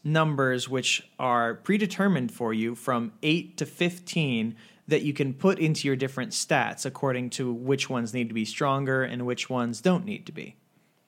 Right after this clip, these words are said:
Then there is the point buy system where you have a pool of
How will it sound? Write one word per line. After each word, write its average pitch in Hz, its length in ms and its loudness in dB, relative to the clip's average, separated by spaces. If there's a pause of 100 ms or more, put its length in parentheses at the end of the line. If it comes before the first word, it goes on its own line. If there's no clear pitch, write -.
(840)
Then 190 320 6
there 165 240 8
is 139 560 2
the 139 100 -4
point 277 300 0
buy 123 180 4
system 139 480 -4
where 135 120 0
you 131 200 0
have 127 340 0
a 127 160 -4
pool 156 540 0
of 127 260 0